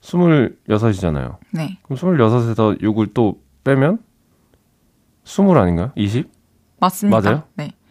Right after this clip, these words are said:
Speaker 2: 어느 해 어린이날은 화요일입니다. 이 해의 오월 삼십일일은 무슨 요일인지 풀이 과정을 쓰고 답을 구하시오.
Speaker 1: 아, 이거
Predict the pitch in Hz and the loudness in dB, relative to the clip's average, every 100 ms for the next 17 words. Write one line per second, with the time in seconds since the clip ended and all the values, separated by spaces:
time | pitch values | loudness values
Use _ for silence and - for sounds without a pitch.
0 | _ _ - - - _ _ _ - 240 | _ _ -20 -20 -20 _ _ _ 2 4
1 | 277 311 311 294 180 185 220 226 208 160 | 6 4 4 4 4 4 6 6 6 4
2 | 214 285 294 320 302 240 147 131 127 160 | 2 0 0 -2 2 0 0 -4 0 0
3 | 147 - - _ _ _ 220 240 277 262 | 0 -4 -16 _ _ _ 0 2 4 4
4 | 294 254 151 - - 156 214 277 302 302 | 4 2 0 -4 -6 0 4 4 2 -2
5 | 311 320 - - 285 - 202 185 190 240 | -6 -4 -4 -4 -6 -2 0 2 4 4
6 | 208 156 165 226 220 202 202 151 139 - | 4 2 2 4 6 6 2 0 -4 -2
7 | 247 254 - 330 330 302 160 165 165 202 | -2 -4 -8 -4 -4 0 0 0 0 0
8 | 208 - 139 165 240 254 151 165 202 196 | 0 -6 -4 -2 -4 -6 -8 0 2 0
9 | - 165 165 - 170 _ - - - - | -2 -2 -2 -10 -12 _ -18 -10 -10 -10
10 | - _ - 110 107 104 101 101 127 113 | -16 _ -6 0 2 4 2 2 0 -2